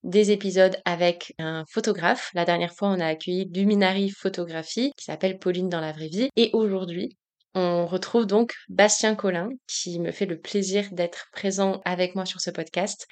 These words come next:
Il faut savoir que Bastien, il est intervenu à une période de mon parcours dans la photo assez importante,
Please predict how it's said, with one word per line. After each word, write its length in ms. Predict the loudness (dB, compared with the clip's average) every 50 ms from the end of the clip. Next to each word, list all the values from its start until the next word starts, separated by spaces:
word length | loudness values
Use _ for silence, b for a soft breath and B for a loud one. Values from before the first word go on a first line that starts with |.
| b b
Il 100 | -4 -2
faut 120 | 0 0
savoir 360 | 4 4 6 6 6 6 4 4
que 120 | 2 4
Bastien, 580 | 4 4 4 2 0 0 2 2 2 2 2 0 -2
il 200 | -2 0 4 4
est 220 | 4 4 4 4
intervenu 680 | 2 2 2 2 2 2 2 4 4 4 4 4 2 0 0
à 100 | 0 0
une 140 | 0 0
période 300 | 0 0 2 4 4 4
de 80 | 4 2
mon 160 | 0 0 0
parcours 360 | -2 -4 -4 -2 0 0 2
dans 120 | 2 2 0
la 120 | 0 -2
photo 460 | -4 -4 -6 -8 -4 0 2 2 2 0 0 _
assez 800 | -2 -2 -2 -2 -6 -6 -2 0 2 4 4 2 2 0 -2 -2 0
importante, 520 | 0 0 2 0 -2 -2 -2 -2 -2 -2